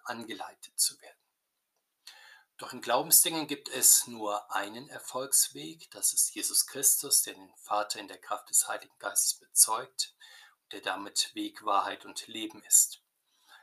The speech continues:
Aber warum ist er eigentlich der einzige Weg zu Gott? Bekanntlich gibt es in der Welt der Religionen, der Esoterik, der Weltanschauung allgemein sehr unterschiedliche Erkenntniswege, die alle meinen, ohne Jesus Christus auskommen zu können.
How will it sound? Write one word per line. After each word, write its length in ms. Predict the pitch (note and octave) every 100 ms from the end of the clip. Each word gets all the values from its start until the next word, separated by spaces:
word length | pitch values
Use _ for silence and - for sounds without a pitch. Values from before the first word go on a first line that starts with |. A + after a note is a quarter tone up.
| _ -
Aber 220 | B2+ B2
warum 280 | - D3 -
ist 180 | -
er 200 | B2+ C3
eigentlich 340 | C3+ C3+ B2+ -
der 160 | B2+
einzige 440 | B2 A#2 - A#2 -
Weg 240 | D#3+ D#3
zu 200 | - G#2+
Gott? 280 | G2 - -
Bekanntlich 600 | A#2 - G#2+ G#2+ G#2 -
gibt 180 | A#2 -
es 140 | -
in 60 | A2
der 140 | G2
Welt 220 | G#2 G#2 G#2
der 120 | G#2
Religionen, 720 | G#2 G#2 A#2 C3+ C3+ C3 A#2+
der 100 | G#2+
Esoterik, 760 | G#2 A#2 - B2 B2+ B2 A#2+ -
der 160 | A2
Weltanschauung 680 | A2+ B2+ - A#2 - A#2 A2+
allgemein 580 | B2 C3 B2+ A#2 A#2+ A#2 _ - - _
sehr 280 | - B2 -
unterschiedliche 760 | D3 D#3 C#3 - G#2+ - -
Erkenntniswege, 1080 | G#2+ - A2+ G#2+ G#2+ - - A#2 A#2+ B2 B2
die 140 | B2+
alle 200 | A#2+ A2
meinen, 560 | G#2+ G#2 A2 A#2+ A#2+ B2
ohne 300 | A#2 A2+ A2
Jesus 380 | F#2+ G#2+ - -
Christus 460 | A2 - A2 G#2+ -
auskommen 680 | D3+ - - - G2 F#2
zu 220 | - - -
können. 160 | -